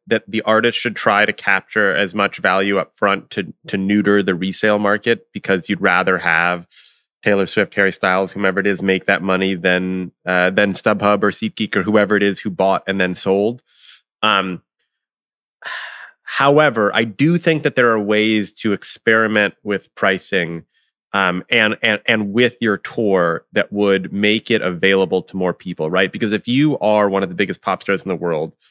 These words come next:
you both want to make as much money as possible and, and capture that value that there is in the marketplace.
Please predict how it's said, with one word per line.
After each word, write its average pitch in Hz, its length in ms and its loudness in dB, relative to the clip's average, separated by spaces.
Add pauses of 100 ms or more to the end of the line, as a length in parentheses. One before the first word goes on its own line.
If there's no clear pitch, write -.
(480)
you 120 160 2
both 139 300 4
want 113 400 0
to - 80 -6
make 107 240 0
as 101 100 -4
much 104 220 0
money 98 240 0
as 92 120 -2
possible 80 640 -6 (140)
and, 87 160 -6
and 90 220 -2
capture 95 640 0
that 85 220 0
value 87 380 0
that 90 160 -4
there 90 100 0
is 87 120 -4
in 95 60 -10
the 92 80 -4
marketplace. 85 580 -6